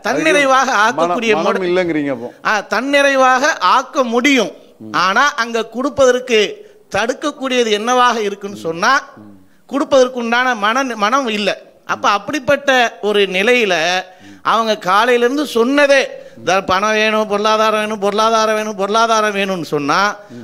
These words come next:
Speaker 1: பொருளாதாரத்தை கொடுப்பதற்குண்டான அடிப்படை காரணம் என்னவாக இருக்குன்னு சொன்னா, அது ம-, முன்னாடி அதை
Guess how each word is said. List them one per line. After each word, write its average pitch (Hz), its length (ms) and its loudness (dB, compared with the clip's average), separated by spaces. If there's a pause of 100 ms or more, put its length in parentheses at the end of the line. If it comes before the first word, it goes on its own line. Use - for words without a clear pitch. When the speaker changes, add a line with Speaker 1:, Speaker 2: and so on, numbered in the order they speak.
Speaker 1:
பொருளாதாரத்தை 254 960 0
கொடுப்பதற்குண்டான 226 960 2
அடிப்படை 214 720 -2
காரணம் 220 680 0 (100)
என்னவாக 233 580 0
இருக்குன்னு 185 380 -8
சொன்னா, 170 580 -4 (360)
அது 233 300 -2
ம-, 208 240 -4
முன்னாடி 247 540 -2 (320)
அதை 180 200 -4